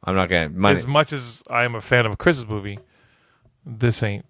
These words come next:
Speaker 2: gonna be the one,
Speaker 1: That's
Speaker 2: probably.
Speaker 1: not the one that you're like, mm, yeah, I go
Speaker 2: And then I
Speaker 1: well.
Speaker 2: even appreciate, like, you know, if the funny stuff, you know, if it's done well, but this gets in that weird zone for me of, like,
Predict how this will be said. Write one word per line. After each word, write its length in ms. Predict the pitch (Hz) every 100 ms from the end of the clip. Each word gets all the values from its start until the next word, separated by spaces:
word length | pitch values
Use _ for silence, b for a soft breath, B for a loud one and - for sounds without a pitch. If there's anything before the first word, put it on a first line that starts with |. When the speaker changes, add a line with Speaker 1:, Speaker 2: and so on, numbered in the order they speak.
| _ _ _ _
Speaker 2:
gonna 180 | 104 98
be 120 | 95
the 100 | 92
one, 340 | 95 95 90 90
Speaker 1:
That's 220 | 110 92
Speaker 2:
probably. 120 | 98
Speaker 1:
not 120 | 95
the 80 | 92
one 160 | 87 82
that 80 | 80
you're 160 | 82
like, 240 | 82 78 78
mm, 380 | 107 127 120 - -
yeah, 180 | - 131
I 40 | 110
go 80 | 107
Speaker 2:
And 40 | 233
then 20 |
I 100 | 247
Speaker 1:
well. 60 |
Speaker 2:
even 120 | 277 240
appreciate, 320 | 247 233 220
like, 100 | 208
you 40 |
know, 80 | 208
if 100 | 170
the 80 | 160
funny 320 | 143 214 277
stuff, 380 | 175 143 120 127
you 80 | 170
know, 100 | 160
if 60 | 151
it's 140 | 139
done 640 | 120 185 185 156 151 160
well, 340 | 160 165 160 160
but 200 | 151 135
this 180 | 175 -
gets 240 | 202 -
in 60 | 175
that 240 | 160 143
weird 320 | 160 160 151
zone 320 | 127 143 147
for 160 | 135 135
me 200 | 135 127
of, 160 | 120 107
like, 460 | 110 107 104 -